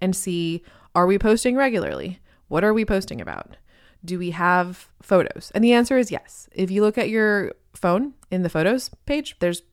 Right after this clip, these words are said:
there's photos. Um, whether they are professional headshots or, you know, what you look like right now, that's a different story. But we totally have photos. And at least we have one day planned out, which is Thursday or Friday. It could be a throwback Thursday or a flashback Friday post with the photos that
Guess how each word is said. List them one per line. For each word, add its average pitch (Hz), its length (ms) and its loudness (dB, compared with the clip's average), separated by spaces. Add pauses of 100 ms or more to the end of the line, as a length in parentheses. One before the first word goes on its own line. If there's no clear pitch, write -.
there's 147 140 -6
photos. - 360 -4 (480)
Um, 175 460 4 (300)
whether 180 360 6
they 165 180 2
are 160 120 4
professional 156 380 -4
headshots 311 720 2
or, 170 440 4
you 180 140 -4
know, 151 160 -2
what 175 280 0
you 185 80 0
look 311 160 4
like 262 160 2
right 226 140 2
now, 214 100 2
that's 196 180 2
a 214 40 -2
different 190 260 -6
story. 156 460 -6
But 202 100 0
we 214 100 0
totally 208 380 2
have 233 140 0
photos. 156 400 -4 (440)
And 196 340 2
at 165 220 2
least 202 360 -2
we 185 100 -2
have 175 240 2
one 185 320 4
day 175 420 -2
planned 160 300 -6
out, - 340 -6
which 185 180 -4
is 170 100 -4
Thursday 180 460 -4 (120)
or 359 140 4
Friday. 156 500 0
It 196 80 -6
could 185 140 -4
be 170 100 -4
a 151 60 -4
throwback 214 440 2
Thursday 277 400 2
or 208 140 0
a 220 60 -2
flashback 208 460 -2
Friday 165 260 0
post 165 380 -4
with 196 180 -2
the 226 80 -2
photos 180 340 2
that 175 180 -4